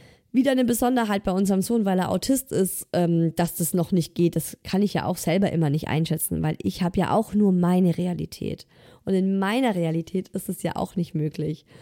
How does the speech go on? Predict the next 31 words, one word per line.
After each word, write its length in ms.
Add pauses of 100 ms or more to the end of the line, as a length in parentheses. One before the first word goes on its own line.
(360)
Und 260
da 120
kann 200
ich 120
euch 160
auch 100
nochmal 200
so 80
was 160
Lustiges 400
dazu 260
erzählen. 600 (480)
Es 160
ist 180
ja 200
auch 140
immer, 500
also 160
es 100
ist 180
halt 200
alles 240
unfassbar 720
individuell 760
und 140
es 160
hängt 280
auch 200
einfach 320 (140)
ganz 380
krass 420